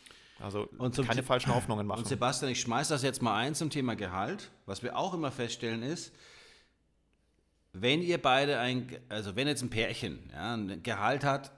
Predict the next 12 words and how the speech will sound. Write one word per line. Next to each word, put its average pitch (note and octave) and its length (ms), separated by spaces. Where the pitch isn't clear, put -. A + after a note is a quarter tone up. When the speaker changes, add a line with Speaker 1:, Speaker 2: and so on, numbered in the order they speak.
Speaker 2:
<clears throat> - 800
und, A2 420
ähm, G#2 340
dieses A#2 280
Gehalt A2+ 440
entspricht A#2 480
aber G2 380
fünfzig D3 580
oder G#2 160
sechzig B2 640
Prozent - 720
der F2+ 300